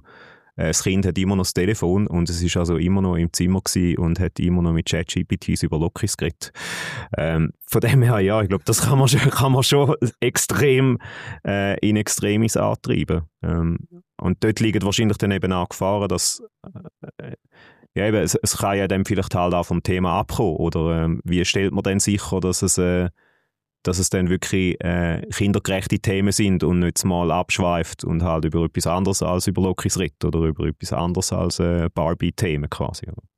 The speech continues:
Gibt's denn aus, aus deiner Forschung, Isabel, eben, ich hab's auch mit einem Anwalt noch angeschaut, ich meine, bei der Schweiz wäre eigentlich aus Sicht von einem Anwalt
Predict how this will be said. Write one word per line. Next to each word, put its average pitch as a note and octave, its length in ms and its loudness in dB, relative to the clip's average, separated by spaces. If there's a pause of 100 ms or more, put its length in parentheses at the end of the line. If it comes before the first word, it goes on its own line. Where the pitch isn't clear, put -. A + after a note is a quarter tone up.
(1700)
Gibt's A2+ 240 0
denn G#2+ 320 4 (300)
aus, - 380 2
aus A2 120 2
deiner B2 240 4
Forschung, A#2 360 0 (260)
Isabel, G#2 480 2
eben, G2+ 260 2 (160)
ich - 140 -6
hab's G#2+ 100 2
auch G#2 160 2 (140)
mit G#2 220 0
einem G2+ 100 4
Anwalt A#2 340 2
noch A#2 160 2
angeschaut, A#2 400 0
ich F#2+ 60 2
meine, G2 240 2
bei G2 100 0
der G2 100 2
Schweiz A2 300 0
wäre G2 240 0 (200)
eigentlich F#2 340 -2
aus F#2+ 100 0
Sicht G#2 240 0
von G2 160 2
einem F#2 80 0
Anwalt F#2+ 420 -2